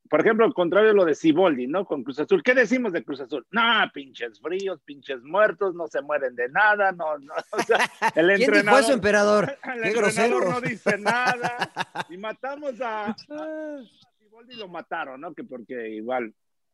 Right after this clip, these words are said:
Speaker 1: frío, y entonces dices, "Puta, o sea, no los entiendes, ¿no?". Un cabrón que habla, <laughs> es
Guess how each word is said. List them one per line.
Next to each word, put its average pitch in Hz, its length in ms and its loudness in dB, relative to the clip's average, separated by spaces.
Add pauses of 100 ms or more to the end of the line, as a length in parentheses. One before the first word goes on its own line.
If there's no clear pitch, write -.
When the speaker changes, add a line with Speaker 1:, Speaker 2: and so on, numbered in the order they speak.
(180)
Speaker 1:
frío, 190 460 4
y 113 60 -4
entonces 117 360 -6
dices, 104 200 -6
"Puta, 123 260 -2
o 92 80 -10
sea, 110 120 2
no 123 200 4
los 135 160 4
entiendes, 127 540 4
¿no?". 160 200 4
Un 160 120 4
cabrón 185 360 4
que 170 160 6
habla, 208 500 4 (140)
<laughs> - 140 -4
es 240 160 2